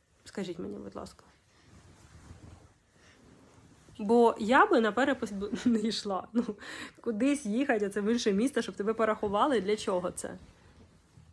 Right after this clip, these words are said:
Е, мені сім'я каже, що це для того, щоб вони могли по-, платити податки. І я все ще <laughs> не, не розумію. А вони кажуть, що ти не розумієш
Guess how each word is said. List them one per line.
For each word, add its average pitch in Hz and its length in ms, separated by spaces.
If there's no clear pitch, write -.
Е, 208 640
мені 226 300
сім'я 233 300
каже, 262 240
що 240 140
це 226 120
для 214 120
того, 262 200
щоб 226 160
вони 202 180
могли 220 240
по-, 220 140
платити 226 500
податки. 190 580
І 226 120
я 233 220
все 262 200
ще 294 160
<laughs> 285 140
не, - 0
не 285 240
розумію. 294 800
А 285 60
вони 269 180
кажуть, 294 240
що 285 100
ти 277 100
не 269 120
розумієш 262 560